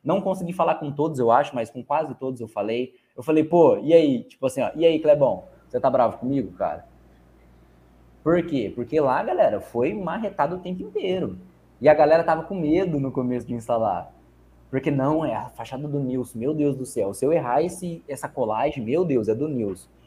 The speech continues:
A galera tava pilhada nesse sentido. E eu falei, "Gente, relaxa, <laughs> relaxa."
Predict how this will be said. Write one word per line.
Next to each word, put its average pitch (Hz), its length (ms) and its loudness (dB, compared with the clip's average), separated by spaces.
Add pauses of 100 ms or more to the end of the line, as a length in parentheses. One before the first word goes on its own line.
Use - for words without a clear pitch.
(140)
A 117 100 0
galera 135 240 2
tava 147 200 2
pilhada 160 500 2
nesse 131 240 -6
sentido. 104 480 -10
E - 20 -6
eu 104 80 -6
falei, 139 180 -4
"Gente, 127 260 -6
relaxa, 131 640 -6 (260)
<laughs> - 260 -20
relaxa." 127 500 0